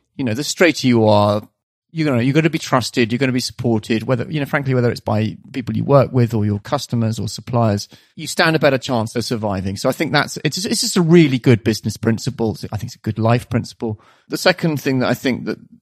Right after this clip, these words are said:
kind of attitude or belief that they really, you know, was central to the Quakers was this idea of stewardship.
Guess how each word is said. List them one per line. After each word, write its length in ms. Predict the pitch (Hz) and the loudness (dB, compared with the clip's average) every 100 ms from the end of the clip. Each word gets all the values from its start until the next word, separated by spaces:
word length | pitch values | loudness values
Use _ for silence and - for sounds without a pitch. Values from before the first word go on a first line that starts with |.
| - - | -20 -8
kind 160 | 131 | -6
of 40 | - | -2
attitude 680 | 127 131 135 - 120 110 - | -2 -4 -8 0 0 0 -2
or 380 | 117 110 104 - | 0 2 0 -4
belief 440 | 123 120 131 - | -2 0 0 -2
that 200 | - - | -8 -8
they 320 | - 113 113 - - _ - | -2 0 0 -2 -14 _ -14
really, 400 | 107 117 107 107 - | -4 -2 -2 -4 -6
you 140 | 127 | -4
know, 80 | 107 | -4
was 120 | - | -6
central 340 | - 120 110 107 | -2 -2 -2 -6
to 140 | - - _ | -6 -16 _
the 80 | - | -14
Quakers 540 | - 123 117 101 98 - _ - - - - | -2 -2 -2 -6 -6 -10 _ -20 -20 -18 0
was 160 | 131 | 2
this 120 | 131 | 4
idea 280 | 143 127 127 | 4 4 4
of 80 | 117 | 2
stewardship. 800 | - - 139 131 123 - - - | 0 2 6 6 4 -2 -6 -6